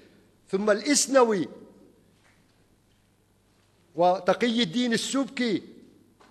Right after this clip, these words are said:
وتاج الدين السبكي، اثنين من علماء مصر وسوريا. كانت مصر وسوريا أخي مثل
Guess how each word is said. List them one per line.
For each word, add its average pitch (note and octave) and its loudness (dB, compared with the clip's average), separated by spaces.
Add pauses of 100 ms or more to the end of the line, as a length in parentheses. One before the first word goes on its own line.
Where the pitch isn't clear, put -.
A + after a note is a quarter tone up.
(280)
وتاج A#3+ 4
الدين A3+ -2
السبكي، E3+ -4 (180)
اثنين G#3+ 2
من G3 -2
علماء G3+ 2
مصر G#3+ -2
وسوريا. G#3 -10
كانت B3 -2
مصر C#4+ -4
وسوريا C#4+ -6
أخي C4 -8
مثل C4 -2